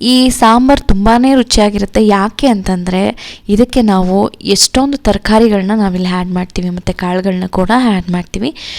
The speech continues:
ಇದು ಪಕ್ಕಾ ಹಳ್ಳಿ ಸ್ಟೈಲಲ್ಲಿ ಮಾಡುವಂಥ ಸಾಂಬಾರು. ಇದಕ್ಕೆ ಯಾವುದೇ ರೀತಿಯಾದಂತಹ ಮಾಡರ್ನ್ ಟಚ್ ಆಗಲಿ ಆ ಥರ ಯಾವುದೂ ಇಲ್ಲ.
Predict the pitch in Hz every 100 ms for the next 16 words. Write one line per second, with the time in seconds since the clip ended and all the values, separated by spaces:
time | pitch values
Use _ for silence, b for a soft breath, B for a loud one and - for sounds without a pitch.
0 | B B 226 247 - _ - - - -
1 | 269 294 240 196 196 214 - 196 185 185
2 | 180 180 175 180 175 180 180 - 180 175
3 | 175 180 214 - B B B 202 196 196
4 | 190 185 208 208 202 196 190 185 196 185
5 | 185 185 190 190 185 - 185 185 185 185
6 | - 180 - 185 180 175 180 185 185